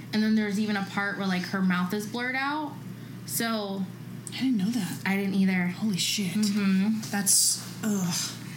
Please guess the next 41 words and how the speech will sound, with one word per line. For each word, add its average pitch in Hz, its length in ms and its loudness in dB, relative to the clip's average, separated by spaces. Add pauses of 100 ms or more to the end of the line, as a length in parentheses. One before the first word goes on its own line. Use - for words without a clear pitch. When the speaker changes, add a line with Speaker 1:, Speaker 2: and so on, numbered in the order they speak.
Speaker 2:
what 202 100 -4
the - 80 -6
fuck? - 460 -6
Speaker 1:
So 247 320 -2 (180)
it's 226 280 -2
weird. - 220 -2 (640)
And 254 380 0 (360)
one 247 220 0
of, 277 140 0 (1120)
I 220 140 0
think, 226 440 -2
the 214 120 0
strangest 202 440 0
things 196 280 -2
is 190 140 -2
that 185 240 0 (680)
the 208 120 -2
clothes 208 320 -2
she 247 120 0
has 226 220 0
on 202 500 0 (680)
are 202 80 0
not 185 360 0 (160)
hers. - 420 -2
Speaker 2:
Right. 196 340 2 (560)
Speaker 1:
So - 160 0
she's 226 240 2
wearing 226 340 0
a 202 100 -2
red 208 240 0
zippered 269 400 0
hoodie 202 420 0
over 196 280 0
a 190 100 -2
gray 202 260 0
t-shirt 208 600 0
with 190 220 -2
black 208 260 -2
shorts 202 360 -2
and 185 160 4
sandals. - 580 -2